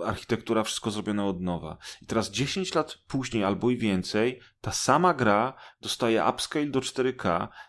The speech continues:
dostaje większą ilość klatek na konsolach, poprawione lekko, zaznaczam lekko wizualia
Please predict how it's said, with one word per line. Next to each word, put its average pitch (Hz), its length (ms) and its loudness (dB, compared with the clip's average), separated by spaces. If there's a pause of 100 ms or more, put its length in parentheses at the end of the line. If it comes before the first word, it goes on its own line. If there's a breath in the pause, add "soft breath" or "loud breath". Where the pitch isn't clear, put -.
dostaje 117 380 2
większą 131 300 -2
ilość 123 300 -4
klatek 123 380 -2
na 120 80 -2
konsolach, 101 640 0
poprawione 120 840 2 (120)
lekko, - 720 2
zaznaczam 104 520 -2
lekko 120 400 2
wizualia 98 760 0